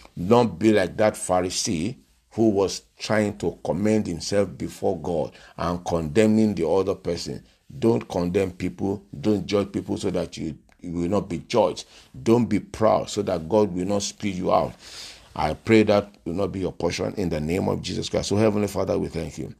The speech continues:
I ask, Lord God, for the spirit of humility, Lord, upon each and every one of us, including myself, in the name of Jesus Christ. Thank you, Father.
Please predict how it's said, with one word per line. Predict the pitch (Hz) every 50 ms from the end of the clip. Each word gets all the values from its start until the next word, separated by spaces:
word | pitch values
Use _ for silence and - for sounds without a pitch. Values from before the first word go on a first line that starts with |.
| _ - - - - - - _ _
I | - - 82 92
ask, | 95 - -
Lord | 98 95 95 90
God, | 90 98 92 -
for | - 87 85
the | 78 76
spirit | - - 101 90
of | 95 87 78
humility, | 78 85 87 85 92 90 90 90 - 87
Lord, | - 80 65 53 - - _ _ -
upon | 135 - - - 101 95 - -
each | - 104 - -
and | 90 90 92
every | 98 98 92
one | 95 92
of | 90 87 98
us, | 98 98 - -
including | 98 98 98 - 117 127 120 123 127 127
myself, | 123 113 113 - - 131 123 107 80 69 - - - - - - - - - _ -
in | 107 98 92 87
the | 90 85
name | 80 78 78 87 98 101 101 98 101
of | 104 98 90 85
Jesus | - 92 95 98 87 78 85 85 -
Christ. | - 90 87 80 71 - - - _ _ _ -
Thank | 107 110 98 87 - 90
you, | 85
Father. | - - 85 82 80 69 71 64 65